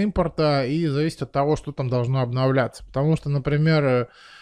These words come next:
в некоторые вообще ничего не обновляют, некоторые обновляют всё вплоть до изображений и названий товаров, то есть там всё это много.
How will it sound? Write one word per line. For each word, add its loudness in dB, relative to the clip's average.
в -2
некоторые 0
вообще 0
ничего -2
не -2
обновляют, 0
некоторые -2
обновляют 2
всё -2
вплоть -4
до -2
изображений 0
и -6
названий 0
товаров, 0
то -8
есть -10
там -6
всё -6
это -6
много. -8